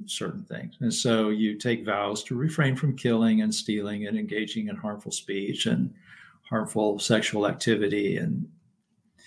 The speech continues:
and in using intoxicants to the point where you forget about the other four things that you vowed not to do. And so that's, you know, that's the formal process of becoming Buddhist.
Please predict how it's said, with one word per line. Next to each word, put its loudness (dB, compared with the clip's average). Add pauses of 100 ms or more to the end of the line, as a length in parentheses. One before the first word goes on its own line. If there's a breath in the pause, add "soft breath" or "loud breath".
(460 loud breath)
and 10
in 8
using 6
intoxicants 2
to -2
the 0
point 0
where -2
you -2
forget -2
about -4
the -6
other -6
four -12
things -10
that -12
you -10
vowed -12
not -16
to -16
do. -16 (1400)
And -2
so 0
that's, -2 (300)
you 0
know, 0
that's 2
the 2
formal 6
process -2
of -8
becoming -8
Buddhist. -6